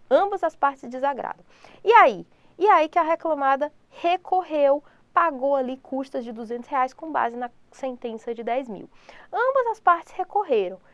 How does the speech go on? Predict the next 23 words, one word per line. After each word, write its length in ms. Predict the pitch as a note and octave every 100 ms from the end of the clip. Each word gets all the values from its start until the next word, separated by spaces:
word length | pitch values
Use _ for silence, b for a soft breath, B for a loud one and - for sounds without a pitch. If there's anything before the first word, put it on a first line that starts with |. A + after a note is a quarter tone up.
| b
Chegou 400 | - C#5+ G4+ D#4
lá 160 | B3
no 80 | G#3
tribunal, 560 | G3 F#3+ F3 F#3 C4+ E4
o 20 |
tribunal 480 | - D#4+ D#4+ D4 D4+
deu 140 | D#4
razão 460 | C#4 D4+ D4 C#4 D4+
ao 80 | D4+
recurso 480 | D4+ C#4+ C4+ C4+
do 80 | C#4+
reclamante. 920 | C4+ C#4+ D#4 D#4+ C#4+ C#4+ D#4 - F3+ B B B -
Deu 140 | D#4+
razão 320 | C#4 B3+ A3+
ao 60 | G#3
recurso 360 | G#3+ - A3
do 120 | A3 A#3+
reclamante 760 | C4 - G4 G#4 F#4 G4+ -
e 160 | C5 A#4+
acrescentou 1000 | G4 D#4+ D4 - E4 E4 - A3 G#3+ A#3+ _ _ _
co-, 120 | -
a 120 | C#4+
condenação, 840 | C4+ C#4 D4 D#4 G4+ - F#4+ D#4+